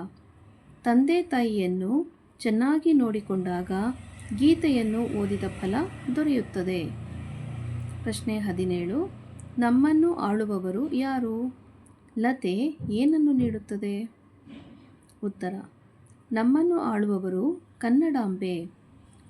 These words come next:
ಲತೆ ಪತ್ರೆ ಹಾಗೂ ಪುಷ್ಪಗಳನ್ನು ನೀಡುತ್ತದೆ. ಪ್ರಶ್ನೆ ಹದಿನೆಂಟು,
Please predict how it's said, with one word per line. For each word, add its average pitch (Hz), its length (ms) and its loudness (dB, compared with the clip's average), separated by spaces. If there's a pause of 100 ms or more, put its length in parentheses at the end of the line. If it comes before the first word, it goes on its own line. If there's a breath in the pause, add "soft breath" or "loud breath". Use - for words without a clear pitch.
(160)
ಲತೆ 247 520 0 (380)
ಪತ್ರೆ 262 440 0
ಹಾಗೂ 269 420 -2
ಪುಷ್ಪಗಳನ್ನು 240 840 -2 (120)
ನೀಡುತ್ತದೆ. 202 840 0 (1160)
ಪ್ರಶ್ನೆ 214 360 -4
ಹದಿನೆಂಟು, 190 800 -2